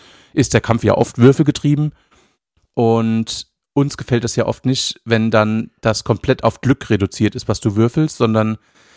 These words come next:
wenn du dann eben schon noch mal abwägen kannst, ne,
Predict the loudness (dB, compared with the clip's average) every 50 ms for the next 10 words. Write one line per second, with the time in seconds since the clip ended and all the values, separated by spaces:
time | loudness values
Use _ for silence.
0 | -20 _ _ _ -4 -2 0 0 0 0 0 0 0 -2 0 2 2 2 2 2
1 | 0 0 2 2 2 2 2 0 -2 0 2 2 4 4 2 -2 -2 0 0 0
2 | 0 0 -2 -6 -8 -12 -16 -20 _ _ -4 -2 -2 -2 -2 -2 -4 -6 -10